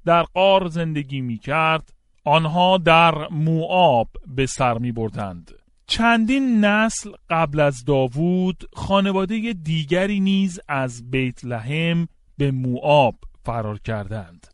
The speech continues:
یعنی ایلملک که او نیز خانوادهٔ خود را در زمان قحطی به موآب برد.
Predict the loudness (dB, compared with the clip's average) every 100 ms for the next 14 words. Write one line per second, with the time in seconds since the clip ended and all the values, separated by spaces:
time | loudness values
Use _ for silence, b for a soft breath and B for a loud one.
0 | _ 0 2 2 2 2 -2 _ _ -4
1 | -2 0 0 2 2 0 -2 -4 0 0
2 | -2 -8 _ _ 2 4 6 6 4 -2
3 | _ -10 -6 -4 -2 -2 -2 -4 -2 -4
4 | 0 2 4 2 _ _ 4 4 4 -6
5 | -4 -2 0 -2 -2 -4 -4 -2 -4 -8
6 | -12 -6 -4 -4 -8 _ _ _ -2 0
7 | 0 -2 2 2 2 0 -4 -6 -18 -20